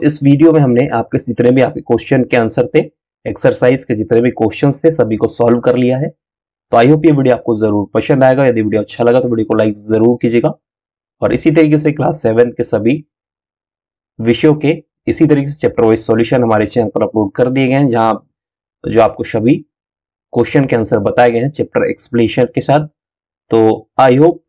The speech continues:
आपको ये series जरूर पसंद आ रही होगी, तो video को लाइक, share और channel को subscribe जरूर कीजिएगा। और अन्य विषय के solution के लिए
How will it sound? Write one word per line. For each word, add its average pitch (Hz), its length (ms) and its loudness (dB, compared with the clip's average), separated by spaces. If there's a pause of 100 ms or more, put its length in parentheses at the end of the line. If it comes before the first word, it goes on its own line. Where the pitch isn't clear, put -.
(2000)
आपको 117 380 0 (260)
ये 120 100 2
series 113 360 2
जरूर 110 300 2
पसंद 127 320 0
आ 123 80 2
रही 127 160 2
होगी, 135 180 0
तो 143 100 -4
video 110 280 0
को 107 100 -2
लाइक, 107 280 -2 (400)
share 120 440 0 (180)
और 110 120 -4
channel 117 240 0
को 120 100 -6
subscribe 113 460 -2
जरूर 120 300 0
कीजिएगा। 123 340 0
और - 300 0
अन्य 127 200 2
विषय 123 240 -2
के 123 140 -4
solution 113 440 -2
के 120 100 -6
लिए 143 200 -2